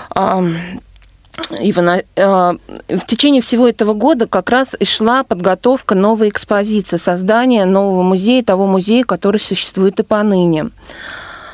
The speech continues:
Ну и, к сожалению, конечно, многие экспонаты, в том числе и книга, о которой вы упоминали, была утеряна, да, неизвестно что, как сложилось.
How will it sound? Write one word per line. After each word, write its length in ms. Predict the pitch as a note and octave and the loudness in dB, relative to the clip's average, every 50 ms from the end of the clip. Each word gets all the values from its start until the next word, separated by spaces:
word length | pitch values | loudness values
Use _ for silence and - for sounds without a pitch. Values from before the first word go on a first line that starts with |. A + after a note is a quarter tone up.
| - - - - - - - - - - - - - | -20 -20 -20 -20 -20 -20 -20 -20 -20 -20 -8 -2 0
Ну 280 | G#3+ B3+ D4 E4 D#4+ | 2 4 4 4 4
и, 160 | C4 B3 C4 | 4 2 2
к 160 | A#3+ - - - | 0 -2 -6 -4
сожалению, 680 | - B3+ A#3 B3 B3 A#3+ C#4 D4 D4+ C#4+ C4+ A3+ G3+ | -2 0 2 2 2 4 4 4 4 4 4 2 2
конечно, 680 | - - A3 G#3 A3 A#3 B3+ A#3+ - A#3 A3 G3+ G3+ G3 - - A3 | 0 0 0 2 2 2 2 2 2 2 2 2 2 0 -2 0 0
многие 420 | G#3 A3+ B3 B3+ B3 G3+ G#3+ G#3 | 2 4 4 4 4 2 0 -2
экспонаты, 640 | G#3 - - - A3+ A3+ A#3 B3 C4 C4+ C4 - | -2 -4 -2 0 2 2 4 2 2 2 0 -2
в 40 | F#3 | -2
том 180 | - - F#3+ F#3+ | -2 0 0 0
числе 440 | - - - - F#3+ G#3 G3 F#3+ F#3 | -2 -4 -4 -2 0 0 2 2 0
и 40 | |
книга, 360 | F3 - A3 A#3+ C4 B3+ B3 A3+ | 0 2 2 2 4 4 2 2
о 40 | |
которой 380 | A3 A3+ G#3+ - A3 G#3 G#3 G3+ | 2 0 0 0 0 0 2 2
вы 180 | F#3+ G3 G3 G3 | 2 2 2 2
упоминали, 760 | F#3 - G3+ G3+ G3 F#3+ G3 G3 F#3+ F#3+ F#3 F3+ F3+ F3 E3+ F3 F#3 F#3 | 2 0 0 2 2 2 2 2 2 2 2 2 0 0 0 -2 -2 -2
была 320 | F#3 G3 G3 G#3+ A3 A3+ | -2 0 2 2 2 2
утеряна, 640 | A3 G#3 G3 - - G3+ F#3 E3+ E3 F3 F3 E3+ E3 | 2 0 -2 -2 -2 0 0 0 0 -2 -2 -2 -4
да, 340 | E3+ F#3 G3 G#3+ A3 A3 G3 - - - - - - - - - - - - - - - | -2 -2 0 0 0 0 0 -2 -4 -8 -10 -14 -14 -16 -18 -16 -16 -16 -18 -16 -6 -2
неизвестно 600 | - G#3 G#3 F#3+ G#3 G#3+ G#3 F#3+ - - G3 F3+ | 0 2 2 2 2 2 2 2 0 -2 -2 -2
что, 280 | - - - C4 C4+ | -2 0 0 0 0
как 300 | C4 - - A#3 A#3 - | 2 2 0 0 0 -2
сложилось. 640 | - - A3+ A3 A3 G#3 G#3+ G#3 G#3 G3+ G3 F#3 - | -4 -2 0 0 0 0 0 0 0 0 0 -4 -6